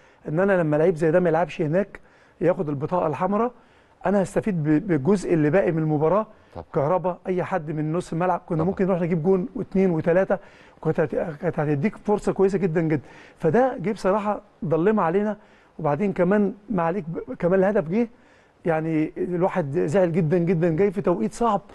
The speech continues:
Speaker 2: طبعا.
Speaker 1: وبوظ كل السيناريوهات بتاعتنا
Speaker 2: صحيح.
Speaker 1: والحسابات بتاعتنا.
Speaker 2: أكيد.
Speaker 1: هنخش في حتة تانية نتكلم فيها بعدين مع حضرتك فنيا، بس أنا بقول الحكم كان من أسوأ ال-، الحكام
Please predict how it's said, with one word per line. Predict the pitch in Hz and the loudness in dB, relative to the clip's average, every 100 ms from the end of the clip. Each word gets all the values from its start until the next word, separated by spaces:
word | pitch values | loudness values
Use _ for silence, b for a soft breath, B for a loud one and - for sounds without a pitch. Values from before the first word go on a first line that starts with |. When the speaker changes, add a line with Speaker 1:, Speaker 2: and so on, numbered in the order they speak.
| B B | B B
Speaker 2:
طبعا. | 76 - | -4 0
Speaker 1:
وبوظ | 151 185 240 214 | 2 4 2 0
كل | - 254 220 | -2 0 0
السيناريوهات | 185 - 180 175 180 196 | -2 0 2 4 2 0
بتاعتنا | 190 185 226 233 | 0 -2 0 -2
Speaker 2:
صحيح. | |
Speaker 1:
والحسابات | 190 - 175 175 | -2 0 0 2
بتاعتنا. | 190 180 160 151 131 | 2 2 0 -2 -6
Speaker 2:
أكيد. | 147 - 95 - | -8 -8 -10 -6
Speaker 1:
هنخش | 151 143 247 - | -4 -2 -2 0
في | - | -2
حتة | 220 208 | 0 0
تانية | 214 208 | 2 2
نتكلم | 170 - 214 196 | 0 0 0 2
فيها | 208 180 | 2 2
بعدين | 160 185 180 | 0 -2 -2
مع | 151 | -2
حضرتك | 156 170 175 | -2 0 0
فنيا، | 175 160 220 240 B B B - | 0 0 2 -2 B B B -2
بس | 170 - | 0 2
أنا | 185 | 2
بقول | 180 226 | 2 2
الحكم | 180 - 220 233 202 B B B B - 185 | -2 -4 -2 -2 -4 B B B B -14 -2
كان | 175 | 0
من | 165 160 | 2 0
أسوأ | - 220 220 185 170 | 0 0 0 0 0
ال-، | 160 175 | -2 -2
الحكام | 165 165 - 202 208 202 | -4 -6 -2 2 2 2